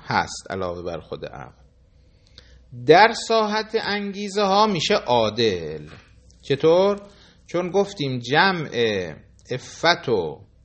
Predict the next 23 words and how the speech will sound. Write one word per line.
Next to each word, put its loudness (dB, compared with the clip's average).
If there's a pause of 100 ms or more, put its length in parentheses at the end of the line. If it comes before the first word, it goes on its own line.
(600)
شجاعت 2
و -2 (440)
حکمت، -4 (1120)
جمع 2
این -4
سه 0
تا 0
می‌شه -2
عدالت -4
در -8
عمل. -14 (180)
حکمت -4
از -4
کجا 0
اومد؟ -4 (400)
حکمت -4
نتیجه -2
معرفت 0
معتبره. -4 (1000)
معرفت 2
اگر 0
نامعتبر -2
شد، 2